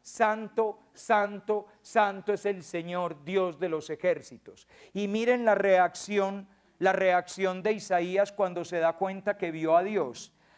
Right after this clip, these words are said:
"Ay de mí, estoy perdido. Soy un hombre de labios impuros, que habita en medio de un pueblo de labios impuros, y he visto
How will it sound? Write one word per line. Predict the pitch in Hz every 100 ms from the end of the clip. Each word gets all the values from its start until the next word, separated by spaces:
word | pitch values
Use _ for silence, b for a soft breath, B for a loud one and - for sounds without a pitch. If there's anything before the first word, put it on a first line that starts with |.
| b _
"Ay | 240 285 311 285
de | 269 277
mí, | 262 233 240 -
estoy | - - - 202 185
perdido. | 208 196 180 185 123 98 _ _ _ b b -
Soy | - 220 226
un | 247
hombre | 254 240 247 233
de | 190
labios | 185 185 208 196
impuros, | 190 175 - 220 143 123 - b b _
que | 208
habita | 185 214 - 233
en | 220
medio | 233 226 214 214
de | 220
un | 208
pueblo | 202 214 202 208
de | 185
labios | 170 170 190 185
impuros, | 185 160 170 196 135 120 - B B
y | - 190
he | 202
visto | 208 254 - - 247 233 -